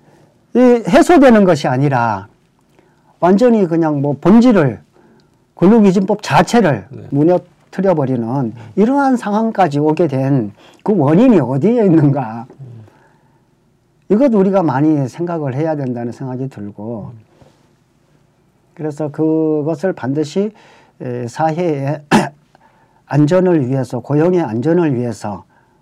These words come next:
Speaker 1: 우리 생존의 보장을 위해서 한상근 위원장은 그렇게 총파업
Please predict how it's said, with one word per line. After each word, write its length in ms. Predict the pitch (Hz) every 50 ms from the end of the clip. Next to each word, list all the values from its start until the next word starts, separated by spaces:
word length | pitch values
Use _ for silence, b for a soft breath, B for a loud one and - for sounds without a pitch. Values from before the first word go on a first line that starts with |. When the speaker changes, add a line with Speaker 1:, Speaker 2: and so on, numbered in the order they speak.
| _ -
Speaker 1:
우리 140 | 131 131
생존의 720 | 120 - - 185 190 180 196 175 160 131 110 120 131 117 104 - _ _ _ -
보장을 560 | 110 120 120 - 151 165 165 156 147 120 113
위해서 400 | 120 123 110 101 - 92 85 - _ _ _ _ _ _ _ _ _ _ _ _ _ _ _ - _ - -
한상근 380 | - 139 135 151 151 151 143 127
위원장은 680 | 117 123 127 127 120 117 104 98 95 101 107 95 82 - _ 123 117 107 101 98 B B B B 160
그렇게 500 | - 117 113 113 107 - - 90 76 - _ b b b b b b b b b b _ _ _
총파업 580 | - - 151 151 147 - 151 135 113 95 90